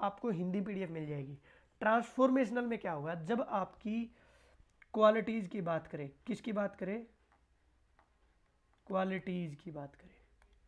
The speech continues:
है ना, या फिर स्किल्स की बात करें। किसकी बात करें? स्किल्स की बात करें। जब ऐसी बातें करें तो इसका मतलब है कि भी कहीं ना कहीं जो लीडर है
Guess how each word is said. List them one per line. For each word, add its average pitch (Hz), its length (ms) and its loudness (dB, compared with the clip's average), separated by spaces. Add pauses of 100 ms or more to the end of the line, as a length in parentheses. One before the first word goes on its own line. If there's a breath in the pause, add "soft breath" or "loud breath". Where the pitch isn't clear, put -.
(1080)
है 185 60 -4
ना, 208 140 -4 (380 soft breath)
या 165 260 0
फिर 190 280 -6 (1040)
स्किल्स - 540 0
की 226 160 -6
बात 160 260 -4
करें। - 180 -20 (500)
किसकी 208 300 -6
बात 185 220 -2
करें? 247 300 -6 (960)
स्किल्स 247 440 -2
की - 120 -8
बात 156 260 -8
करें। 151 220 -10 (420 soft breath)
जब 202 320 0 (180)
ऐसी 226 540 4
बातें 202 420 0
करें 180 220 -6
तो - 340 -8
इसका 233 380 -4
मतलब 175 380 -4
है 170 360 -6 (340 soft breath)
कि 226 120 2
भी 190 200 0 (140)
कहीं 208 380 2
ना 262 200 6
कहीं 190 380 -2
जो 196 140 2
लीडर 180 380 0
है 170 380 0